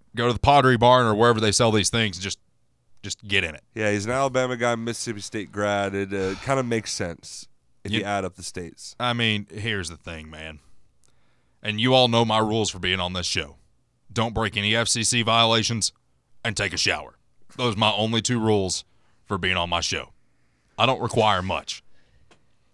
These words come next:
Speaker 1: If somebody ever did that and they could not shower, I would have no choice but to tell them, "Hey, man,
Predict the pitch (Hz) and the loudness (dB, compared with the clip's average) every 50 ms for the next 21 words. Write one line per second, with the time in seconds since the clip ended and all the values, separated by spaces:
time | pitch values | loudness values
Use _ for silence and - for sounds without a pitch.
0 | _ - - - - 131 131 139 139 139 135 120 127 127 127 120 110 107 87 76 | _ -12 -6 -2 0 2 4 6 6 6 4 4 4 2 4 2 2 0 0 -2
1 | 78 78 73 - - _ _ - - 143 - _ - 180 - - 87 92 101 104 | -6 -10 -10 -12 -16 _ _ -20 -20 -20 -18 _ -14 -12 -10 -6 -4 -2 -2 0
2 | - 110 107 110 104 107 - - 107 92 82 78 76 73 - _ _ _ _ _ | 0 0 0 2 0 0 -2 -2 -2 -2 -2 -4 -6 -12 -18 _ _ _ _ _
3 | _ _ _ _ _ _ _ - 104 107 104 98 101 95 85 85 90 98 110 101 | _ _ _ _ _ _ _ 0 0 2 2 2 0 -2 -2 -2 -2 -2 -2 -2
4 | - 117 104 101 95 - - 107 85 - - 110 95 95 92 90 95 101 101 101 | -2 0 0 0 0 -2 -4 -8 -12 -6 -4 -4 -4 -4 -4 -2 -2 -2 -2 0
5 | 104 107 107 101 | 0 0 0 0